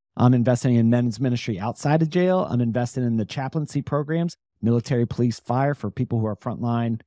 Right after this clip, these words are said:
you know, uh, they take the, the, the, the first hits in whatever happens in this world. So I could just give them money, but how, how do you approach it differently? So you're giving your money, you give your time. What's the return? You said that there's a return.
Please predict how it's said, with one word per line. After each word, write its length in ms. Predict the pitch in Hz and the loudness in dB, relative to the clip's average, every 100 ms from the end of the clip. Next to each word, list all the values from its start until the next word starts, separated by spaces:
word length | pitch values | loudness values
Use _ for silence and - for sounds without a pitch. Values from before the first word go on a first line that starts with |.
| _ _ _ | _ _ _
you 120 | - 113 | -2 0
know, 360 | 104 104 95 _ _ - | 2 0 -2 _ _ -4
uh, 440 | 98 95 90 87 71 | 0 0 0 -2 -4
they 120 | - 107 | -2 0
take 200 | 123 - | 0 0
the, 240 | 104 98 - | -4 -4 -4
the, 340 | 95 92 80 - | -4 -2 -6 -8
the, 200 | 87 - | -6 -6
the 160 | - 95 | -4 -4
first 300 | - 113 - | 0 0 4
hits 320 | 135 - - | 2 2 -2
in 160 | 117 110 | 2 4
whatever 240 | 110 110 | 4 2
happens 360 | 104 117 123 113 | 2 2 2 2
in 80 | 113 | 4
this 180 | 110 - | 2 0
world. 300 | 135 143 - _ | 0 0 -4 _
So 400 | - 147 131 107 - _ - | 0 4 4 2 -6 _ -2
I 80 | 190 | 0
could 120 | 185 | 0
just 140 | 156 | 0
give 120 | 156 | 0
them 160 | 123 107 | 2 4
money, 400 | 117 120 - - _ _ _ _ _ - | 4 4 0 -16 _ _ _ _ _ -4
but 120 | 139 | 0
how, 280 | 147 180 190 | 2 2 0
how 120 | 165 185 | 0 0
do 80 | |
you 200 | 190 170 | 2 0
approach 320 | 147 - 131 113 | 0 -2 -4 -4
it 40 | |
differently? 300 | 107 92 65 | -6 -6 -6
So 140 | - | -2
you're 160 | 120 160 | 0 2
giving 240 | 180 165 | 2 2
your 100 | 165 | 2
money, 300 | 143 107 143 - _ _ _ _ _ _ - | 2 0 -2 -4 _ _ _ _ _ _ -6
you 240 | 104 160 | 2 4
give 220 | 196 190 | 4 2
your 100 | 151 | 2
time. 640 | 127 - 156 117 104 104 107 - | -2 -4 -4 -2 -2 -4 -8 -4
What's 300 | 151 - - | -2 -2 0
the 120 | 190 | 2
return? 640 | 139 - - 160 113 90 | 4 2 0 0 0 0
You 80 | 110 | 0
said 200 | - 131 | 0 2
that 120 | 127 | 2
there's 200 | 127 120 | 2 0
a 40 | 110 | 2
return. 720 | 107 - - 120 98 - | 0 -2 -6 -4 -4 -8